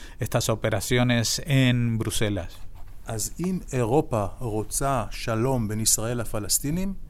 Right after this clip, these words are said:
Speaker 2: היא צריכה ללחוץ על הפלסטינים, לא על ישראל.
Speaker 1: Así que si Europa quiere que haya paz entre Israel y los palestinos, a quienes tiene que presionar es a los palestinos,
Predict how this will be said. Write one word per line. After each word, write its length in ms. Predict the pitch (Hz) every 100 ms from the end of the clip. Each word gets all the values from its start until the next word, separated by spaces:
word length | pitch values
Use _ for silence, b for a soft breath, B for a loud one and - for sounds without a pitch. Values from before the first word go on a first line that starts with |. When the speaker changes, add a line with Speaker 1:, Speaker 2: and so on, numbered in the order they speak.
| b b b -
Speaker 2:
היא 100 | 123
צריכה 380 | 120 117 139
ללחוץ 460 | 147 127 113 151 147
על 120 | 135
הפלסטינים, 640 | 127 135 123 - 156 120 101
לא 120 | 117
על 80 | 117
ישראל. 340 | - 98 92 87 - B B B B B B
Speaker 1:
Así 260 | 107 - 135
que 160 | 131
si 180 | 117 135
Europa 760 | 123 131 156 160 120 85 - - - -
quiere 440 | 135 139 127 101 b b -
que 100 | -
haya 360 | 123 127 120 -
paz 460 | 143 127 - - -
entre 420 | - 139 127 117
Israel 400 | 110 - 104 127
y 60 | 147
los 160 | 110 -
palestinos, 760 | 107 98 - 139 151 156 - - -
a 100 | 110
quienes 280 | 113 107 -
tiene 260 | 139 139
que 100 | 120
presionar 720 | 104 101 - 107 110 135 151 b b b b
es 220 | - 131
a 60 | 143
los 160 | 120 -
palestinos, 580 | 110 104 - 135 101